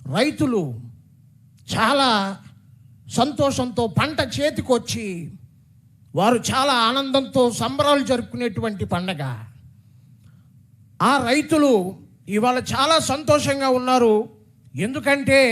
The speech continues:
రైతును రాజుగా చూడాలనేటువంటి కోరిక ఉన్న జగన్మోహన్ రెడ్డి గారి పాలనలో ఎంతో సుభిక్షంగా ఉన్న రైతులందరూ కూడా,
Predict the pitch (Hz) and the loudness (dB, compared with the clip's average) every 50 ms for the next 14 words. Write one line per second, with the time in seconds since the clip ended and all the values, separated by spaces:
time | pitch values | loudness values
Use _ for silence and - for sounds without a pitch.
0 | 226 240 240 170 - - - - - _ _ _ _ _ _ _ - - _ _ | 2 -2 -4 -6 -10 -18 -20 -20 -20 _ _ _ _ _ _ _ -20 -20 _ _
1 | _ _ - _ _ - - 110 107 131 165 214 302 330 320 - 349 349 349 339 | _ _ -20 _ _ -18 -12 -8 -4 0 2 2 2 2 0 -4 -8 -6 -4 -4
2 | 320 254 220 226 247 285 339 330 330 320 285 330 320 320 - 311 302 302 302 294 | -4 -2 0 2 2 2 2 0 -2 0 2 2 2 2 2 2 2 4 4 4
3 | 302 294 285 277 277 269 220 247 262 269 262 254 202 247 208 - - 190 240 294 | 4 2 2 2 0 0 0 0 -2 -2 -2 -2 -4 -6 -6 -6 -2 2 2 4
4 | 320 320 254 - 285 285 285 277 269 247 240 233 202 180 165 143 156 170 180 - | 4 2 0 2 2 2 2 0 0 -2 -2 -2 -2 -4 -6 -8 -10 -14 -16 -18
5 | - _ _ _ _ - _ _ - - - - _ - _ - - _ - - | -20 _ _ _ _ -20 _ _ -20 -20 -20 -20 _ -20 _ -20 -20 _ -20 -20
6 | - - - - 190 220 240 285 311 311 311 311 302 294 285 302 285 277 269 247 | -20 -14 -6 -4 -4 -2 0 0 0 2 4 4 4 4 2 0 2 2 2 2
7 | 214 269 233 254 262 262 247 220 208 185 - - - 220 240 269 277 277 277 269 | 0 -2 0 2 2 2 2 0 -2 -4 -4 -2 -2 0 2 2 2 2 2 2
8 | 254 226 202 175 120 107 - - _ _ _ _ _ _ _ _ _ _ _ - | 2 2 2 0 -4 -8 -14 -20 _ _ _ _ _ _ _ _ _ _ _ -20
9 | - 131 127 185 220 277 269 208 302 302 294 294 277 247 220 - - - _ _ | -12 -6 -2 -2 -2 -2 2 4 6 6 6 6 4 2 0 -4 -10 -20 _ _
10 | _ _ _ _ - - - 277 247 294 285 - - 269 277 277 277 277 269 269 | _ _ _ _ -10 -6 -4 -2 -2 -2 -2 0 0 0 2 4 4 4 4 4
11 | 262 262 262 247 226 240 254 269 262 277 254 247 233 233 233 233 240 - - 214 | 4 2 2 2 2 2 2 0 0 0 0 2 2 2 2 2 2 2 2 0
12 | 202 196 196 190 156 | 0 0 0 -4 -6